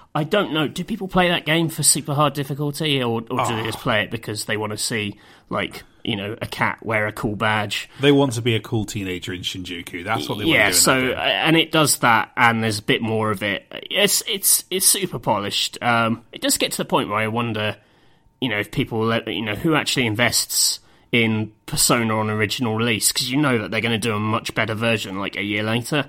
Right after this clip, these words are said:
Speaker 2: Yeah.
Speaker 1: Um, I don't know if that's a curse, and probably not. You know, people seem to dig Persona five, so.
Speaker 2: Yeah, I, I, if anything, I guess it probably makes it easier for them to bankroll future, more ambitious games, because, uh, Persona four,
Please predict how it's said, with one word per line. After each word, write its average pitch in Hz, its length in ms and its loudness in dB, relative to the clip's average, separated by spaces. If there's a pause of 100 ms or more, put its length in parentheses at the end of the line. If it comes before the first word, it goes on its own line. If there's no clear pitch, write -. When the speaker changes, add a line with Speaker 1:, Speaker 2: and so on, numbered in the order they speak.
(140)
Speaker 2:
Yeah. 107 260 -2 (360)
Speaker 1:
Um, 104 300 -4
I 113 80 0
don't 110 140 -4
know 110 40 -4
if 104 120 -8
that's 101 240 -2
a - 20 -10
curse, 113 400 0
and 107 120 -4
probably 107 260 0
not. 107 160 -2
You 101 100 0
know, 98 100 -4
people - 340 -8
seem 107 200 -6
to - 80 -12
dig 107 260 -6
Persona 98 320 -6
five, 104 320 -6
so. 104 220 -4 (720)
Speaker 2:
Yeah, 160 260 4
I, 156 100 2 (180)
I, 147 120 -12
if 165 140 -4
anything, 196 420 -2
I 135 100 -2
guess 135 320 -2
it - 140 -10
probably 135 300 0
makes 120 300 -2
it 110 100 -10
easier 110 360 -4
for - 100 -18
them 104 180 -6
to - 120 -8
bankroll 98 880 -4
future, 107 460 -6
more 101 180 -4
ambitious 95 480 -8
games, 92 380 -6
because, 113 480 -2 (420)
uh, 113 140 0
Persona 160 340 0
four, 110 560 0